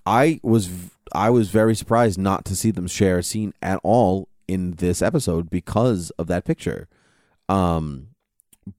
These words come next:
but of course, I mean, that was probably taken the episode, that was probably taken the episode previous. Oh, you know, and, um, um, Jean is there as well.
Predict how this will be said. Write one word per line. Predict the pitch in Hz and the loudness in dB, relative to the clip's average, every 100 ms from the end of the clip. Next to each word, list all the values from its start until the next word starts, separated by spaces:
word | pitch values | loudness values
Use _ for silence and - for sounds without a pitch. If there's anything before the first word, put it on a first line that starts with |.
| _ | _
but | - 120 - _ | 2 2 0 _
of | 110 - | -4 0
course, | 135 117 92 - - - _ _ | 2 2 2 -4 -10 -18 _ _
I | 95 | -4
mean, | 95 87 82 78 69 _ _ _ _ _ _ _ _ _ _ - _ _ _ | -2 -2 -4 -8 -14 _ _ _ _ _ _ _ _ _ _ -20 _ _ _
that | 98 | 0
was | 87 - | 0 0
probably | 90 87 80 82 | 2 2 0 -2
taken | 87 80 80 73 69 69 | -4 -6 -8 -10 -14 -12
the | 87 80 | -8 -6
episode, | - - 80 76 71 _ | -6 -4 -2 -4 -10 _
that | 85 | -4
was | 80 | -2
probably | 87 76 | -2 -2
taken | 78 82 76 | -4 -6 -6
the | 76 | -8
episode | 71 - 73 71 _ | -8 -6 -6 -8 _
previous. | - 82 73 53 - - - _ - _ _ _ _ _ | -6 -6 -4 -10 -14 -16 -20 _ -20 _ _ _ _ _
Oh, | 127 131 92 | 2 2 2
you | 120 | 2
know, | 117 110 | 2 2
and, | 104 110 101 | 2 0 0
um, | 104 95 90 87 _ _ _ _ _ _ - | 0 0 -4 -10 _ _ _ _ _ _ -2
um, | 90 85 80 82 - _ - | 0 -2 -6 -14 -20 _ -6
Jean | 90 98 87 | 0 0 -2
is | 78 | -6
there | 78 | -10
as | 78 | -10
well. | 82 | -12